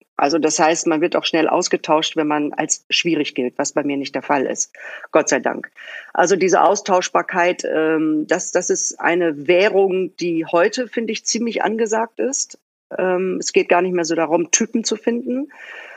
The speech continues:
Ähm, man hat ja so Glücksfälle wie Joko und Klaas, das sind Typen, finde ich.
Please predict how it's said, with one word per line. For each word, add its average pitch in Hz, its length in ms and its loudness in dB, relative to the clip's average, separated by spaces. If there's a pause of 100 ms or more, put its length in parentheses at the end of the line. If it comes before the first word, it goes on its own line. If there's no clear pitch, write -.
(160)
Ähm, 202 580 2 (280)
man 180 180 4
hat 220 160 0
ja 226 100 4
so 185 120 0
Glücksfälle 208 560 0
wie 190 80 2
Joko 208 320 2
und 175 160 0
Klaas, 208 400 2
das 190 160 0
sind 220 160 -2
Typen, 262 320 -2
finde 262 260 -2
ich. - 260 -6